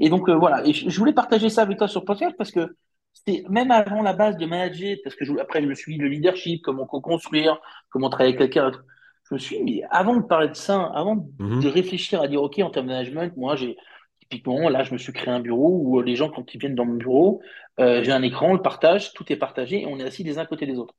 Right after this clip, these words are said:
Speaker 2: Oui.
Speaker 1: Il n'y a plus le bureau, euh, je, vous, tu te mets en face, euh,
Speaker 2: Hmm.
Speaker 1: je suis, je suis le patron, euh, tu es, euh, le salarié, tu m'écoutes. Non, on s'assoit l'un à côté de l'autre,
Speaker 2: Hmm.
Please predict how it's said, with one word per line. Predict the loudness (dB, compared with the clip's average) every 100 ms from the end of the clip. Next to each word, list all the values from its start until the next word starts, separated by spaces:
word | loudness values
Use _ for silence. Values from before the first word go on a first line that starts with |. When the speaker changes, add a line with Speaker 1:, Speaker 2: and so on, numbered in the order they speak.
| _ _ _ _ _ _
Speaker 2:
Oui. | -14 -14 _ _
Speaker 1:
Il | -2
n'y | 0
a |
plus | 2
le | 2
bureau, | 4 2 4 6 4
euh, |
je, | 2
vous, | -4 -6 -6 -8 -14
tu | -20 -6
te | -6
mets | -6
en | -4
face, | 4 6 6 0
euh, | -4 -6 -10
Speaker 2:
Hmm. | -18
Speaker 1:
je | -8 -8
suis, | -8 -12 -4
je | -4
suis | -2 -2
le |
patron, | -2 0 0 -2 -2 -4
euh, |
tu | -4 -4 2 2
es, | 4
euh, | 2 2 -4 -8 -14 -4
le |
salarié, | 0 0 2 2 2
tu | 2
m'écoutes. | -4 -2 -4 0
Non, | 0
on | 0
s'assoit | -4 0 0
l'un | 0
à |
côté | -2 -2 2
de |
l'autre, | 4 4 2
Speaker 2:
Hmm. | -8